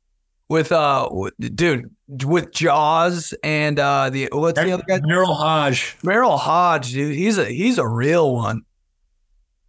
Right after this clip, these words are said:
Speaker 1: That
Speaker 2: Yeah.
Speaker 1: dude was spitting facts. Is he still on T V?
Speaker 2: No, not really. He works, he work, he has a role, like, working for the Steelers.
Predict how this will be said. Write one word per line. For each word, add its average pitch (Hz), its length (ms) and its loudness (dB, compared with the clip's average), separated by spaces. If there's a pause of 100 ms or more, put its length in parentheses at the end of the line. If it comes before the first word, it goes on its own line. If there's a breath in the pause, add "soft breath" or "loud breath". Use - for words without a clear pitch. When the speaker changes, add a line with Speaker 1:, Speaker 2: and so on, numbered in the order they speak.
(520)
Speaker 1:
That 170 240 2
Speaker 2:
Yeah. 233 60 0
Speaker 1:
dude 247 200 0 (140)
was 147 200 -4
spitting 156 380 -2
facts. 156 460 -2
Is 139 140 -6
he 233 120 -2
still 240 280 0
on 262 120 2
T 240 180 -2
V? 160 440 -4 (800)
Speaker 2:
No, 135 480 -2
not 156 120 2
really. 156 260 2
He 160 60 0
works, 180 480 0
he 175 120 0
work, 165 380 2
he 165 100 2
has 196 160 0
a 180 80 4
role, 156 480 2
like, 127 140 0
working 135 800 0
for 139 300 -2
the 123 60 -2
Steelers. 113 720 -2